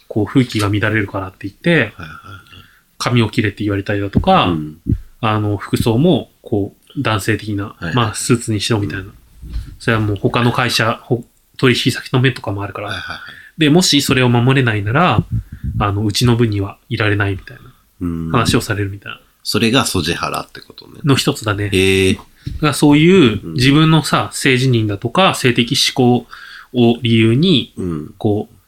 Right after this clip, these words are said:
Speaker 1: 仕事が続けられないだとか、そういうことが、まあ、ソジハラの中の一つとして挙げられていて、
Speaker 2: へえ。
Speaker 1: で、そういうのを漫画で
Speaker 2: うんうん。わかりやすいね。
Speaker 1: 表現して、そう、かなりわかりやすい内容なんで。で、そのソジハラについ-、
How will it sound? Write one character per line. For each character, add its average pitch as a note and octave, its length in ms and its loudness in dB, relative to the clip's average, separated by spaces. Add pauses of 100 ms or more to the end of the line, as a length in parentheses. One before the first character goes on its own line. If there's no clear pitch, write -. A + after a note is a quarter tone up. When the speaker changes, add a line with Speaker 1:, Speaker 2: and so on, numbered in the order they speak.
(120)
Speaker 1:
仕 - 200 0
事 A#2 180 2
が G#2 100 0
続 G#2+ 220 -4
け G#2 100 -4
ら G2+ 80 -2
れ G2+ 60 -2
な G2+ 100 -4
い G2 60 -8
だ - 120 -18
と - 80 -20
か、 - 140 -14 (280)
そ - 160 2
う - 20 6
い G3+ 40 4
う F#3+ 40 0
こ G3+ 100 2
と F#3+ 100 2
が、 G#2+ 200 -2 (460)
ま A#2 120 0
あ、 - 20 -6
ソ - 160 -2
ジ B2 100 2
ハ B2+ 140 0
ラ B2+ 100 2
の B2 100 4
中 B2 240 0
の D3 140 4
一 - 180 -2
つ - 140 -6
と A2 60 -10
し - 100 -6
て - 220 -10 (120)
挙 A#2 160 0
げ E3+ 60 2
ら D#3+ 80 2
れ D#3+ 60 0
て D#3+ 240 2
い D#3+ 40 2
て、 A3+ 60 4
Speaker 2:
へ G3+ 80 2
え。 - 160 -2 (640)
Speaker 1:
で、 D#3+ 60 0
そ G3+ 160 4
う A3 60 6
い A#3 40 4
う - 20 4
の C3+ 140 6
を A#2 60 4
漫 B2+ 280 2
画 B2+ 300 0 (120)
で A#2+ 340 0 (120)
Speaker 2:
う A2+ 60 0
ん F2+ 340 -2
う C2+ 60 -18
ん。 - 80 -20
わ F#2 120 -8
か - 120 -2
り D#2+ 60 0
や B2 120 4
す A#2+ 80 4
い - 20 4
ね。 - 0 -
Speaker 1:
表 - 0 -
現 G#2+ 100 0
し F#2+ 60 -2
て、 B2 60 -6
そ C#3 200 2
う、 A#2 40 0
か G#3 120 2
な F#3+ 100 4
り A#2 80 4
わ A2 160 4
か B2 100 2
り A#2+ 80 4
や A#2+ 80 2
す C3 140 0
い A2 40 2
内 G2+ 180 -2
容 G2+ 140 -2
な G2 120 -2
ん F#2+ 80 -8
で。 G#2+ 160 -12 (880)
で、 F3 240 4
そ F3 180 0
の E3 120 6
ソ D#3 200 2
ジ F3 100 2
ハ G3 180 0
ラ G3+ 200 4
に G3 160 2
つ - 220 -4
い-、 F#3 140 -2